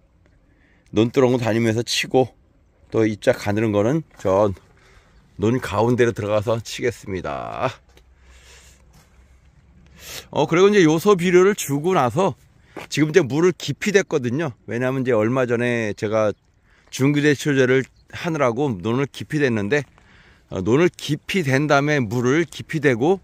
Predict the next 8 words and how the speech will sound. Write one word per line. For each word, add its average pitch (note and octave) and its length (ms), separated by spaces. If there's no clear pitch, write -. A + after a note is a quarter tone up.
요소 A#2+ 260
비료를 C3 440
주고, B2 440
그리고 E3 260
나서 D#3+ 240
이제 D#3+ 320
입구도 E3+ 420
막아버리고 C3+ 760